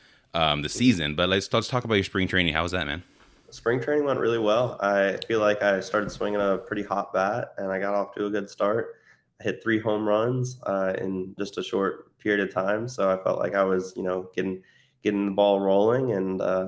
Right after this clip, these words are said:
Speaker 2: you know, I, I felt like it was productive to get into baseball shape, um, and then just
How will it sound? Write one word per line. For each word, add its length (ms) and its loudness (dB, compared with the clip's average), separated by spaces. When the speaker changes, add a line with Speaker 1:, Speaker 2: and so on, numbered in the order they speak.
Speaker 2:
you 80 -8
know, 120 0
I, 240 0
I 80 -6
felt 200 2
like 180 2
it 100 0
was 160 0
productive 800 0
to 100 -18
get 300 -2
into 260 -10
baseball 540 0
shape, 360 -2
um, 600 -2
and 180 -2
then 320 2
just 300 -10